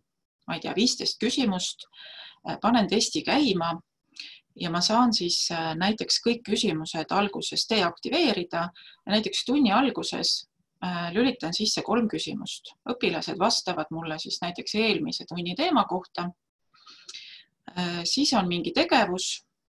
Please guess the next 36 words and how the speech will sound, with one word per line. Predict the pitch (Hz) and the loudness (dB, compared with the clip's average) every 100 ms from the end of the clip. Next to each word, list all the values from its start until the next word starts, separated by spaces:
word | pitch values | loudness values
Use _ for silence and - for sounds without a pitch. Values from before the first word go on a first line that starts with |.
| - | -8
siis | 196 196 | -4 4
mingi | 240 262 185 | 6 6 6
aja | 185 175 | 4 4
jooksul | 165 - 165 | 0 -4 -4
ma | 165 | 0
lülitan | 180 202 180 180 165 160 | 2 4 2 -2 -6 -6
siis | 160 - | -6 -2
sisse | 196 196 - | -2 0 0
järgmised | 165 262 302 214 214 196 196 | 2 2 2 0 0 0 0
viis | 208 - | 0 0
küsimust | 208 208 196 180 - - | -2 -2 -2 -4 -6 -6
näiteks. | 175 - - - - _ _ - - - - - | -8 -8 -10 -8 -10 _ _ -20 -20 -20 -20 -14
Õpilased | - 175 180 180 | -6 -4 -2 0
vastavad | 190 208 - 160 160 | 2 2 0 -4 -2
samas, | 226 233 170 - - | 2 4 4 2 -2
äh, | 160 160 160 | -2 -2 0
testis, | 302 - 180 - | 0 0 -4 -2
samas | 190 190 170 - | -2 0 -2 -4
sessioonis. | 156 - 240 302 214 185 - _ _ _ _ - - - - - _ _ _ _ - | -6 -4 0 2 2 0 -6 _ _ _ _ -18 -16 -16 -20 -20 _ _ _ _ -6
Ja | 190 214 214 208 | 0 2 4 2
tunni | 277 285 | 4 4
lõpus | 254 277 233 226 233 | 4 2 -2 -2 -2
on | 226 | -4
siis | 226 | -2
mingid | 262 240 226 | 0 0 0
tagasiside | 254 233 190 175 170 160 | 0 0 0 -4 -6 -6
küsimused | 165 - 147 - - - | -6 -6 -8 -8 -12 -8
veel | 170 180 | -8 -6
või | 175 | -4
kokkuvõtvad | 214 - 156 156 - - | -4 -4 -6 -6 -10 -12
küsimused, | 175 180 165 170 170 | -8 -8 -8 -10 -8
nii | 190 196 | -6 -6
et | |
ma | 190 196 | -6 0
saan | 240 220 | 2 2
nagu, | 190 185 | 0 -4